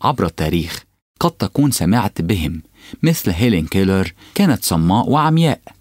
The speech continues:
توماس إديسون الذي فقد السمع في عمر اتناشر عام، أو جوني إريكسون تاد، المرأة التي ساعدت الملايين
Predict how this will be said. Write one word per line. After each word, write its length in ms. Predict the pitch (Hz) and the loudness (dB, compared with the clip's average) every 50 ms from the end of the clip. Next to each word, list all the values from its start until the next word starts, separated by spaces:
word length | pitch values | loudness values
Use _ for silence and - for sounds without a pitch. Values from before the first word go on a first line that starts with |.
| _ _ | _ _
توماس 380 | - 208 185 123 87 80 - - - | 0 2 2 2 0 -2 -4 -2 0
إديسون 540 | 120 131 110 110 98 - 110 101 98 95 - - - | 0 2 2 0 0 0 0 2 2 0 -2 -2 -2
الذي 340 | 101 107 120 135 127 127 104 | 0 2 2 2 2 0 0
فقد 400 | - - 156 - - - 85 78 | 0 -2 -4 -2 -2 -2 -2 -2
السمع 440 | 80 - - - 135 127 95 78 | -2 -2 -2 0 2 2 0 0
في 140 | 78 - 95 | -2 -4 -2
عمر 320 | 78 98 135 127 101 90 - | 0 0 0 0 0 -2 -2
اتناشر 400 | - - 135 139 127 98 92 90 | -2 0 0 0 0 0 -2 0
عام، 340 | 90 127 151 165 160 139 - - - - _ _ | 0 2 2 2 2 0 -4 -10 -18 -20 _ _
أو 160 | 110 101 90 80 | 0 0 0 0
جوني 360 | - - 113 113 113 110 - - | 0 2 2 2 2 2 0 0
إريكسون 580 | 123 139 135 123 - - - 113 101 95 87 - | 0 0 0 0 -2 -2 0 0 0 0 0 -2
تاد، 320 | 123 123 120 117 - - - - - - - - - - | 0 0 0 0 -4 -8 -12 -14 -20 -20 -20 -8 -4 0
المرأة 500 | 92 92 98 113 - - - 90 76 87 | 2 2 2 2 0 -2 -2 -4 -2 0
التي 260 | 92 87 85 - 82 | -2 -2 -2 -4 -6
ساعدت 440 | - - 82 82 95 113 110 90 - | -4 -4 -2 -2 0 -2 -2 -2 0
الملايين 640 | 85 85 85 87 90 87 98 120 143 107 76 | 0 0 0 0 0 2 2 2 2 2 0